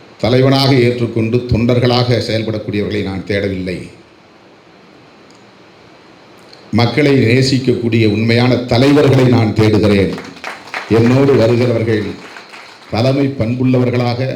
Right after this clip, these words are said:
வர வேண்டும், அவர்கள் தங்கள் ஆளுமையை மென்மேலும் பெருக்கிக் கொள்ள வேண்டும் என்று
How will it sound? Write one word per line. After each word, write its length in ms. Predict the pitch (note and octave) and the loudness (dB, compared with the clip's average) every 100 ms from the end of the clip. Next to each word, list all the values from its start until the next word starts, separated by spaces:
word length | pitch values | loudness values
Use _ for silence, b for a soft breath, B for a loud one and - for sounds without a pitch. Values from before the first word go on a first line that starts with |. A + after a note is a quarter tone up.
| - - - _ _ _ _ | -10 -20 -20 _ _ _ _
வர 160 | G2+ A2 | -8 -4
வேண்டும், 460 | A2 G#2 F#2+ G2 F#2 E2+ - - _ _ _ _ _ - | -2 -4 -6 -10 -10 -14 -20 -20 _ _ _ _ _ -10
அவர்கள் 460 | G2+ A#2 G#2 A2 G2+ - - - _ | -2 0 0 -2 -2 -8 -16 -20 _
தங்கள் 300 | - G#2+ G#2 G2+ | -10 -6 -6 -2
ஆளுமையை 460 | B2+ C#3 A#2+ A2 G#2 | 0 0 0 -2 -4
மென்மேலும் 580 | F#2+ A2 A#2 A2+ G#2+ G2 | -6 -4 -2 -2 -2 -4
பெருக்கிக் 460 | A2+ B2+ C3+ D3 C3+ | -2 -2 -2 -4 -4
கொள்ள 160 | A#2+ G#2+ | -4 -4
வேண்டும் 440 | G#2 G2+ G2 F#2 E2+ - - _ | -4 -6 -8 -10 -12 -16 -20 _
என்று 320 | G2 F#2+ F#2+ | -10 -8 -8